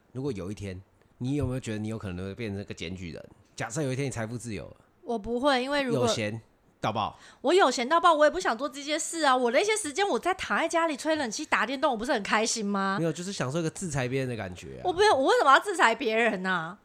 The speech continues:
Speaker 2: 这件事情对我来讲又没有什么。
Speaker 1: 我觉得这个就跟，呃，比如说玩英雄联盟故意雷人。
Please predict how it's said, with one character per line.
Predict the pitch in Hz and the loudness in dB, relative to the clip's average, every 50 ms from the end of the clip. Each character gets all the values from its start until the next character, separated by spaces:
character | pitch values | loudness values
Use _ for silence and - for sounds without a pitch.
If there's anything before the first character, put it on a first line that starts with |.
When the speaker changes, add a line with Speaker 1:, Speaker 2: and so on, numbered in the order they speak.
| _ _ - | _ _ -4
Speaker 2:
这 | - 427 | -2 0
件 | 381 415 | 2 2
事 | 453 453 466 427 | 4 4 4 4
情 | 330 302 | 4 2
对 | 415 359 | 2 4
我 | 311 269 | 4 6
来 | 240 233 | 6 4
讲 | 240 247 247 220 214 208 196 - | 2 2 0 0 0 -2 -6 -4
又 | 302 320 | -4 -2
没 | 277 254 | 0 0
有 | 247 | 2
什 | - | 2
么。 | |
Speaker 1:
我 | 226 | 4
觉 | 220 311 311 | 4 4 4
得 | |
这 | 302 320 | 4 4
个 | - 302 | 2 2
就 | 302 302 | 0 2
跟， | - 285 285 277 254 190 _ _ _ _ - | 4 4 4 4 2 -8 _ _ _ _ -6
呃， | - 156 139 | -4 -4 -2
比 | 127 151 | 0 0
如 | 165 170 | 2 4
说 | 220 208 | 4 4
玩 | 185 160 | 4 4
英 | 165 170 | 2 0
雄 | 160 160 143 | 0 0 -2
联 | 131 127 131 | -2 -2 -2
盟 | 127 113 | -4 -4
故 | 104 - 147 139 139 | -4 -2 0 0 0
意 | 131 | 0
雷 | 110 98 95 104 | 0 -4 -6 -6
人。 | 95 - | -8 -10